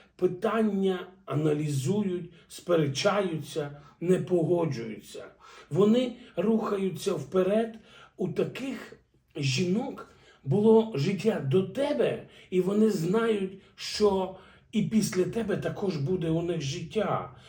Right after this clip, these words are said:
Вона тут, щоб попереджати, а не питати дозволу. Ці жінки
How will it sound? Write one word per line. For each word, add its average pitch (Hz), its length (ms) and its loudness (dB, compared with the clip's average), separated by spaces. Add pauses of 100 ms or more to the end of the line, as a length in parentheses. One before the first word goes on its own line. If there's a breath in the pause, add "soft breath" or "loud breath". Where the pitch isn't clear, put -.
(160 loud breath)
Вона 202 280 2
тут, 294 380 0 (260 loud breath)
щоб - 360 -4
попереджати, 196 1080 -4 (100)
а 165 120 2
не 165 120 0
питати 143 560 -4
дозволу. 135 640 -6 (760 loud breath)
Ці 233 400 -2 (240)
жінки 202 760 0